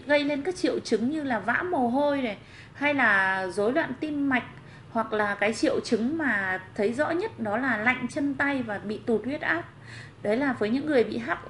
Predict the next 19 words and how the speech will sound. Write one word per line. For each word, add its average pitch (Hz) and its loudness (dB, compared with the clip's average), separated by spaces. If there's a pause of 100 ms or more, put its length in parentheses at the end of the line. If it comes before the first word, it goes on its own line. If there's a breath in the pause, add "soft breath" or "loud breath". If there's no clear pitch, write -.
huyết 285 2
áp 330 0
thấp 370 0
thì 233 0
không 311 -2
nên 294 0
sử 214 0
dụng. 240 2 (680 loud breath)
Với 233 0
những 359 -6
trường 269 2
hợp, 247 4
ừ, 208 -6 (180)
không 320 -2
nên 311 0
sử 208 0
dụng 226 -2 (240)
tâm 311 -2
sen 285 -2